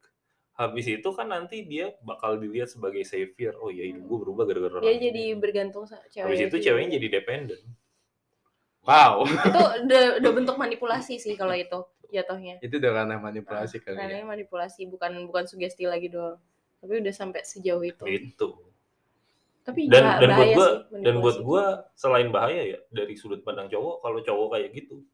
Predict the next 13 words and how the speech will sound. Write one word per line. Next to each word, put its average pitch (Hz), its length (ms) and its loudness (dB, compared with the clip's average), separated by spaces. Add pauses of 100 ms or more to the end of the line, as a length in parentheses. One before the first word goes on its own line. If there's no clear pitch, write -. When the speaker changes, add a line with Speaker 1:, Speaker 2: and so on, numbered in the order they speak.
(480)
Speaker 1:
goblok 101 300 -6
juga 165 260 -6
sih 185 240 -16 (180)
lu 139 160 -10
ngelakuin 127 460 -8 (480)
itu. 135 160 -20 (100)
Karena 226 340 0
itu 165 200 -8 (140)
proses - 360 -4
yang 143 180 -4
panjang 165 480 -4
dan 143 160 -6
lama. 180 360 -8